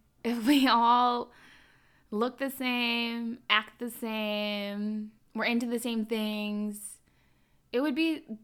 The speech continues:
dull and lifeless. And I want a colorful world where people are going after the things they want to go after. They're wearing what they want to wear. They're looking how they want to look. They're interested in things they want to do.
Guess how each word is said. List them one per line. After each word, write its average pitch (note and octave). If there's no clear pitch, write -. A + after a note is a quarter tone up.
dull A3+
and G3
lifeless. -
And -
I C#4
want C#4+
a A#3
colorful A#3+
world A#3
where F#3+
people A#3+
are A#3+
going G#3+
after G#3+
the A3+
things G#3+
they A3+
want G#3+
to G3+
go G3
after. -
They're G#3+
wearing G#3+
what A3+
they G#3
want G3
to F#3+
wear. B3+
They're A3
looking G3+
how G3
they G3
want F#3
to F3+
look. B3+
They're G#3+
interested A#3
in G#3+
things A3
they G#3+
want F#3+
to F#3+
do. C4